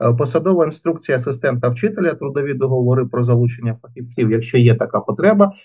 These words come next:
інструкція програми розвитку учнів класу з організації інклюзивного навчання.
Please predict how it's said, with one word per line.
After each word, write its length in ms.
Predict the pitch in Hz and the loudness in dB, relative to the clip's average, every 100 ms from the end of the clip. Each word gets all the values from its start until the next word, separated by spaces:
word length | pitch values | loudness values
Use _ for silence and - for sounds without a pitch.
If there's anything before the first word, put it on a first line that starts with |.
| _ - | _ -2
інструкція 680 | 165 165 196 208 - 185 | -2 0 -2 -2 0 0
програми 560 | 170 151 143 160 180 165 | 2 0 2 2 0 -2
розвитку 460 | 151 151 147 - | -2 -4 -8 -8
учнів 420 | 139 139 123 120 120 | -8 -6 -2 -2 0
класу 360 | 147 165 139 | 2 2 0
з 80 | 123 | -2
організації 840 | 131 123 120 120 143 147 - 139 135 _ _ 123 | -4 0 2 2 0 -4 -4 -6 -6 _ _ -4
інклюзивного 680 | 127 135 127 151 110 131 | -2 0 -2 -4 -6 -6
навчання. 560 | 127 131 123 113 98 | -2 -2 -2 -4 -4